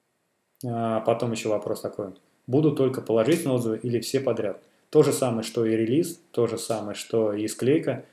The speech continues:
Мы делаем просто полный блок всех отзывов. То есть бо-, был брошен листинг. Все их листинг и все их отзывы берётся и приплюсовываются. Естественно, никто не будет брать листинги с три с половиной звезды в среднем. Будут браться листинги там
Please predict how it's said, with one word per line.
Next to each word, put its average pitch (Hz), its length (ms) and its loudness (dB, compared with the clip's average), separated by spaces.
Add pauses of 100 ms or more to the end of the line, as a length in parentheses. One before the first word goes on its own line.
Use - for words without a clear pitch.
(140)
Мы 120 120 -2
делаем 135 340 4
просто - 300 0
полный 123 320 2
блок 117 280 0
всех 131 300 -2
отзывов. 98 340 -4
То - 120 -2
есть 104 140 -6
бо-, 143 200 6
был 160 220 8
брошен 131 400 4
листинг. 110 380 -4 (800)
Все - 180 2
их 127 100 0
листинг 120 380 -2
и 120 100 -6
все 120 240 0
их 110 140 0
отзывы 104 320 -4
берётся 131 420 0
и 120 40 2
приплюсовываются. 110 960 -6 (200)
Естественно, 131 480 2
никто 113 240 -4
не 110 140 -4
будет 131 220 0
брать 113 420 -2 (380)
листинги 117 500 0
с 101 100 -8
три 127 200 0
с 135 80 -4
половиной 113 440 0
звезды 110 320 -4
в 104 60 -8
среднем. 101 380 -8
Будут 123 240 2
браться 120 340 0
листинги 117 320 -4
там 101 240 -14